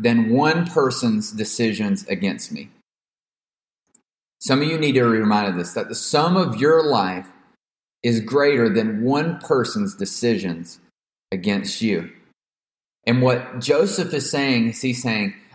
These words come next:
"I'm not going to let your decisions define the summation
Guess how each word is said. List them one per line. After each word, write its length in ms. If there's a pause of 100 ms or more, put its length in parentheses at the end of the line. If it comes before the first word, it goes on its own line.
(140)
"I'm 360
not 360
going 300
to 300
let 460
your 240
decisions 1000
define 920
the 80
summation 640